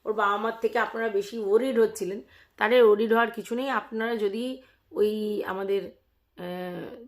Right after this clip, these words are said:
চক্রবর্তী পরিবারে গিয়ে দেখেন, দেখতে পাবেন যে, আহ, টিনু যথেষ্ট নর্মাল বিহেভিয়ার করছে, ঠিক আছে? এর আগেও নর্মাল বিহেভিয়ারই করেছে, ওকে দেখে বোঝা যায় না ও ভীষণ একটা এক্সপ্রেসিভ নয়, সব জিনিসটাকে এরম পাশ কাটিয়েই চলে যায়।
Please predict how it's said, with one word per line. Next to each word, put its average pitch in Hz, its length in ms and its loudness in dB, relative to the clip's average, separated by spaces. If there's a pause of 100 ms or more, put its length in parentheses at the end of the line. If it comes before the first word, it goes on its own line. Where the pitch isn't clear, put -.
চক্রবর্তী 269 520 0
পরিবারে 202 420 0
গিয়ে 175 220 -2
দেখেন, 247 420 -6
দেখতে 196 280 -8
পাবেন 226 320 -4
যে, 202 260 -4 (520)
আহ, 453 160 -10
টিনু 262 480 0
যথেষ্ট 240 380 -2
নর্মাল 233 560 2
বিহেভিয়ার 165 520 0
করছে, - 400 -14 (440)
ঠিক 226 140 -2
আছে? - 400 -8 (380)
এর 190 160 0
আগেও 202 460 4
নর্মাল 247 440 2
বিহেভিয়ারই 262 520 0
করেছে, 196 380 -2
ওকে 233 180 -2
দেখে 196 320 0
বোঝা 185 280 -2
যায় 196 180 -2
না 190 100 -4
ও 196 40 -6
ভীষণ 185 240 -6
একটা 190 200 -6
এক্সপ্রেসিভ 190 600 -6
নয়, 175 220 -4 (320)
সব 202 260 -4
জিনিসটাকে 220 440 0
এরম 202 260 -2
পাশ 196 280 -4
কাটিয়েই 208 420 -4
চলে 165 300 -6
যায়। 185 180 -8